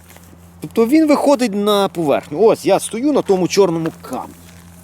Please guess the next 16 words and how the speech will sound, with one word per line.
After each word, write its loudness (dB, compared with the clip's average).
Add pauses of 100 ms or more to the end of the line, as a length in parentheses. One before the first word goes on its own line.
(580)
Я -2
беру 2
той -8
чорний -6
камінь, 0
це -2
не 0
вугілля, 0
це -6
такий -10
камінь -4 (460)
чорний, -6 (180)
карпатський. -8 (1500)
Далі 0
нам 0
потрібно 0